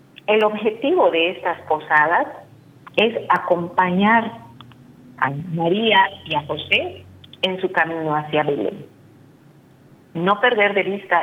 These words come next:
el sentido, ¿sí? Acompañar a María y a José en su camino hacia Belén. ¿Por qué iban a Belén? Porque iban a ser el Salvador. Los vamos a acompañar para recibir a nuestro Salvador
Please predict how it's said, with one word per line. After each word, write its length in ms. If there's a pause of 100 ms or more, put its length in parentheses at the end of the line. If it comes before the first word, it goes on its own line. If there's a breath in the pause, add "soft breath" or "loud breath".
el 380
sentido, 600 (180)
¿sí? 160 (480 loud breath)
Acompañar 880
a 100
María 440
y 120
a 60
José 560 (300)
en 240
su 120
camino 480
hacia 300
Belén. 440 (360)
¿Por 160
qué 100
iban 220
a 40
Belén? 420
Porque 240
iban 160
a 100
ser 160
el 100
Salvador. 480
Los 120
vamos 240
a 40
acompañar 800 (140)
para 300
recibir 640
a 60
nuestro 360
Salvador 600